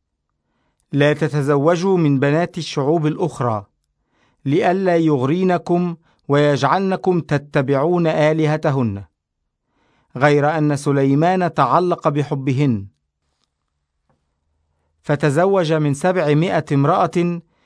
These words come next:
من بنات ملوك شعوب أخرى، وكانت له ثلاثمائة جارية، وقد نجحت زوجاته في إبعاد قلبه عن الله.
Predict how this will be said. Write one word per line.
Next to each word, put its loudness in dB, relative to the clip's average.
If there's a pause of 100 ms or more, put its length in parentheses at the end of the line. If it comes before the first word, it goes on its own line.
(220)
من 4
بنات 0
ملوك 0
شعوب 0
أخرى، -4 (920)
وكانت 0
له 2
ثلاثمائة 0
جارية، -2 (1300)
وقد 2
نجحت 0
زوجاته 0 (280)
في -2
إبعاد 2
قلبه 0
عن 0
الله. -4